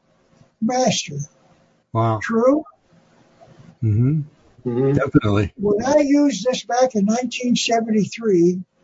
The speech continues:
Speaker 1: when I was teaching at a community college, I told them, I said, "You know something?" I, you quoted that. I said, "I've got fire burning in my house right now.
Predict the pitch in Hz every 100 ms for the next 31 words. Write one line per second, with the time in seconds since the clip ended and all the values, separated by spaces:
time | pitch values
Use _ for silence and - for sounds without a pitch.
0 | _ _ _ _ 185 196 190 - 247 -
1 | 220 208 196 _ 185 208 233 208 180 175
2 | 160 180 - _ _ _ _ _ _ _
3 | _ _ _ _ _ 202 185 240 269 247
4 | 233 220 - 226 190 - - 277 311 -
5 | 277 285 269 220 214 220 220 - - 254
6 | 240 196 190 190 185 - 208 _ _ _
7 | _ _ - 311 - - 277 233 - 240
8 | 247 240 202 202 240 240 247 240 247 233
9 | 254 262 269 269 285 339 302 165